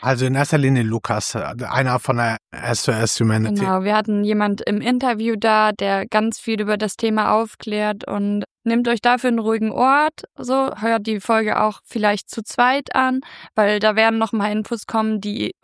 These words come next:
Speaker 2: euch vielleicht jetzt nicht bekannt sind. Wir haben schon die ersten Kleinigkeiten ein bisschen gedroppt. Ich hoffe, das war nicht zu viel für euch. Wenn ihr emotional so ein bisschen gerade unterwegs seid, also negativ <laughs> emotional,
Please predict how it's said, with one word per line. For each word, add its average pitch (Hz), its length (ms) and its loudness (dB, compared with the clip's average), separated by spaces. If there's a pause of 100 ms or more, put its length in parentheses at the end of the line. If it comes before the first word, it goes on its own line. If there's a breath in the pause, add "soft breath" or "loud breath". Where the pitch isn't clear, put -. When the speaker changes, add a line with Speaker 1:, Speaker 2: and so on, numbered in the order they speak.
Speaker 2:
euch 208 260 0
vielleicht 202 340 0
jetzt 208 220 -4
nicht 254 220 -2
bekannt 240 400 -4
sind. 233 240 -2 (420 loud breath)
Wir 220 160 2
haben 247 140 2
schon 240 240 0
die 220 100 -2
ersten 233 320 0
Kleinigkeiten 226 680 0
ein 214 60 0
bisschen 214 300 -2
gedroppt. 233 460 0
Ich 240 140 -4
hoffe, 233 180 -2
das 220 200 -6
war 226 180 4
nicht 226 260 -4
zu 240 140 -6
viel 285 440 -2
für 269 220 -2
euch. 262 300 2 (760 loud breath)
Wenn 226 420 0
ihr 233 180 0
emotional 226 560 0
so 220 80 -4
ein 220 140 0
bisschen 233 380 -2
gerade 214 580 0
unterwegs 226 640 0
seid, 220 400 2
also 208 240 -4
negativ 214 640 -4
<laughs> - 40 -20
emotional, 214 840 0